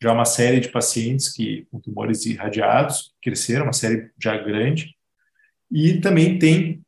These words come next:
uma série de, ah, de casos já acumulados dessas décadas, eh, de mal-, malignização que se comprovou, né? Então, existe esse risco, sim,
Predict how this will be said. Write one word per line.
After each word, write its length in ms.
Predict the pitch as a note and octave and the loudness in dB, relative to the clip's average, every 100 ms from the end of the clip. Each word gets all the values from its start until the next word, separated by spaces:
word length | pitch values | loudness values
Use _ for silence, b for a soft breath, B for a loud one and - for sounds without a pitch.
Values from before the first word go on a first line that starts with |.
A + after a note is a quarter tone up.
| _ | _
uma 160 | D3 | -2
série 560 | C#3+ - C#3 C#3+ E3 - | 0 2 4 6 4 2
de, 200 | C3+ D3+ | 0 2
ah, 280 | C3+ C#3 - | 2 0 -2
de 100 | - | -12
casos 480 | - C3 C3 E3+ C#3+ | 0 4 4 2 -2
já 200 | B2 A#2+ | 2 2
acumulados 680 | - C3 D3+ B2+ B2 D3 A2+ | 2 -2 2 6 6 2 -4
dessas 320 | A2 - - | -8 -10 -8
décadas, 720 | G#2 G2+ C3+ C3+ C#3 - - | -6 -2 -2 0 0 -4 -8
eh, 360 | A#2+ A#2 A#2 - | 0 2 0 -6
de 240 | - A#2+ A#2+ | -8 -4 0
mal-, 400 | A#2+ A#2+ B2+ B2 | 2 4 2 0
malignização 960 | A#2 B2+ B2+ C3 C3+ E3 - B2+ C3 | 2 0 0 0 0 2 0 0 -4
que 120 | C#3 - | -6 -4
se 160 | - | -6
comprovou, 640 | - C#3+ D#3 E3+ B2 - - - | -4 -6 -4 -4 -4 -6 -12 -14
né? 260 | - - b b b _ _ | -10 -10 b b b _ _
Então, 640 | A2 F#2 A2 A2+ B2+ B2+ B2 | -10 -4 -2 0 0 0 0
existe 420 | A2+ - A#2 - | -2 0 0 0
esse 180 | C3+ C3+ | 0 2
risco, 320 | B2 A#2 - | 2 2 -2
sim, 400 | - - B2+ D3+ | -4 -4 -2 -4